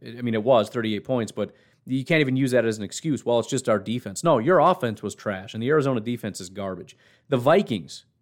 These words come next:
lost to the Bengals, one of the worst teams in football. Lost to the Bengals.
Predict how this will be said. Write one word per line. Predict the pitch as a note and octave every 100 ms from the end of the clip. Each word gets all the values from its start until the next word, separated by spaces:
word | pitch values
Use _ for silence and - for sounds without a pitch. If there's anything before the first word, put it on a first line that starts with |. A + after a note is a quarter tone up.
| _ _ _
lost | A#2 B2+ C3 -
to | C#3
the | A#2
Bengals, | A#2 G#2 F2 -
one | A#2+ A#2
of |
the | A2
worst | B2+ -
teams | C3 G#2+
in | G2
football. | A2+ G#2+ F2+ - -
Lost | A2+ B2 C3+ -
to | A#2+
the |
Bengals. | G#2+ A2 F#2+ - -